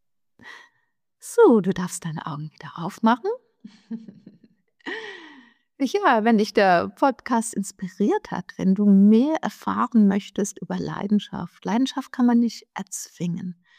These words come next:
Ich meine, es ist natürlich auch in diesen Serie, ähm, sicherlich vorteilhaft, dass die beiden Jungs unbeschreiblich attraktiv sind. <laughs>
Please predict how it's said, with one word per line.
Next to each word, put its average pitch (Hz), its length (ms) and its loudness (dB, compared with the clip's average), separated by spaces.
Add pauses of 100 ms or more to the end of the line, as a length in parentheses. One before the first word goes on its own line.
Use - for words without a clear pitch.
(300)
Ich - 140 -18
meine, 196 160 0
es 175 80 -8
ist - 180 -8
natürlich 175 540 0
auch 156 140 -2
in 175 120 -4
diesen 151 720 -2
Serie, 180 720 0 (720)
ähm, 160 340 -6 (960)
sicherlich 180 480 -4
vorteilhaft, 165 760 -2
dass 170 140 -6
die 165 120 -2
beiden 165 380 2
Jungs 175 520 -2 (280)
unbeschreiblich 160 840 0 (100)
attraktiv - 600 0
sind. 185 320 0
<laughs> - 600 -18